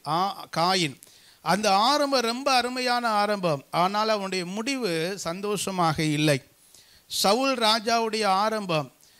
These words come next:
ஆண்டவர் அவனை தேடி அவனை ராஜாவாக அபிஷேகம் பண்ணி வைக்கிறார். ஆனால் அவனுடைய முடிவு மிகவும் பரிதாபத்துக்குள்ளதாக இருக்கிறது. ஆசா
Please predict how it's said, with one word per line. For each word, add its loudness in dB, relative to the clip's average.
ஆண்டவர் 0
அவனை -2
தேடி -4
அவனை -2
ராஜாவாக -2
அபிஷேகம் -8
பண்ணி -10
வைக்கிறார். -4
ஆனால் 0
அவனுடைய -2
முடிவு -2
மிகவும் -4
பரிதாபத்துக்குள்ளதாக -2
இருக்கிறது. 0
ஆசா 4